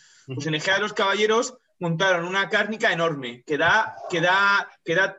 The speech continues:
Speaker 1: trabajo para dos mil personas, o mil personas, o quin-, no sé cuántas. ¿Qué pasa? La, la mayoría de la gente no se quedó a vivir en Egea, se fue a vivir a Zaragoza,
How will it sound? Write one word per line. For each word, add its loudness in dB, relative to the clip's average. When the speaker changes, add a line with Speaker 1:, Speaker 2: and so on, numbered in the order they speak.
Speaker 1:
trabajo 0
para 0
dos -8
mil -6
personas, -6
o 0
mil -2
personas, -8
o -16
quin-, -10
no -6
sé -8
cuántas. -12
¿Qué -2
pasa? -2
La, -2
la -2
mayoría 0
de 2
la 2
gente -2
no -2
se -6
quedó 0
a 2
vivir -4
en -4
Egea, -2
se -6
fue -2
a 2
vivir -2
a 2
Zaragoza, -4